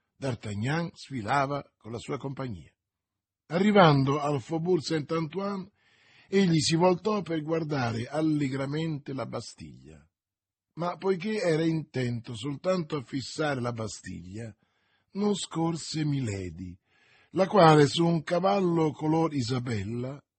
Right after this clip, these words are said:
lo additava a due individui dalla faccia poco rassicurante, i quali subito si avvicinarono alle file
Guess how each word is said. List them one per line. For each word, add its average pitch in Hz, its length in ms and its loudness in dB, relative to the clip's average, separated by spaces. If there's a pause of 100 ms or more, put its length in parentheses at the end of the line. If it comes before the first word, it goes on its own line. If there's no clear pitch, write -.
(380)
lo 165 140 0
additava 147 640 -2
a 135 60 -4
due 151 320 0
individui 156 920 -2 (380)
dalla 147 280 -6
faccia 160 440 -6
poco 151 320 -8
rassicurante, 90 1040 -10 (600)
i 156 100 -4
quali 151 360 8
subito 131 600 2
si 135 180 -8
avvicinarono 143 880 -4
alle 131 220 -2
file 175 580 -4